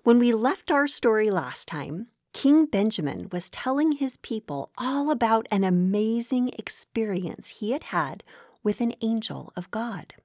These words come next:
After he told his people about this experience, he stopped and looked around at all of his people, and he watched as they all knelt down on the ground in reverence to God.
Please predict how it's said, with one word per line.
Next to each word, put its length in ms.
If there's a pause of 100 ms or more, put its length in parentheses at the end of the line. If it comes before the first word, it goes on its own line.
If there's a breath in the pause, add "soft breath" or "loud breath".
(1080 loud breath)
After 300
he 80
told 300
his 120
people 380
about 240
this 180
experience, 840 (360 soft breath)
he 200
stopped 680 (460)
and 200
looked 240
around 600
at 220
all 280
of 100
his 200
people, 540 (680)
and 120
he 160
watched 720 (380 soft breath)
as 180
they 160 (160)
all 380
knelt 420 (100)
down 500
on 200
the 80
ground 640 (140)
in 280
reverence 840 (160)
to 140
God. 460